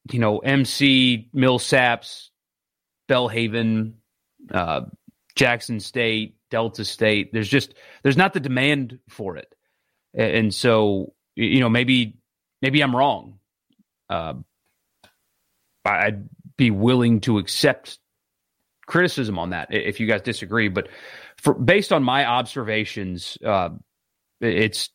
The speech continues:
Mississippi State and Ole Miss, of course. Priority one and two, drop off the rest of the S E C, little drop off, Cowboys, Saints,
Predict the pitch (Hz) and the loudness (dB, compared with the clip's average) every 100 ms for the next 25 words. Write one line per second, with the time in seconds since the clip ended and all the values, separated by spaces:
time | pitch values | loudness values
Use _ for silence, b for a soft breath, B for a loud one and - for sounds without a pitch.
0 | - 123 - 131 139 131 127 117 110 107 | -2 0 0 0 0 2 0 2 0 0
1 | 95 - - 95 - 87 78 - - b | -2 -6 -12 -10 -8 -8 -8 -10 -18 b
2 | b b b b _ _ _ - 147 147 | b b b b _ _ _ 0 4 4
3 | 139 127 120 139 147 131 - 101 98 107 | 4 2 -2 -2 -2 -4 -6 -6 -6 -10
4 | _ _ _ _ _ _ - 151 143 135 | _ _ _ _ _ _ 0 2 2 2
5 | 120 117 - _ _ - 110 120 127 117 | 2 0 -6 _ _ -4 -2 -2 -4 0
6 | 113 - 113 104 101 87 87 _ _ _ | 0 -2 -8 -6 -4 -4 -6 _ _ _
7 | _ _ 120 135 127 127 117 110 107 - | _ _ 2 2 4 2 2 0 0 -4
8 | _ _ _ _ _ _ - 127 117 120 | _ _ _ _ _ _ -2 -2 -2 -4
9 | - 117 104 - - - | -2 -2 -4 -6 -18 -20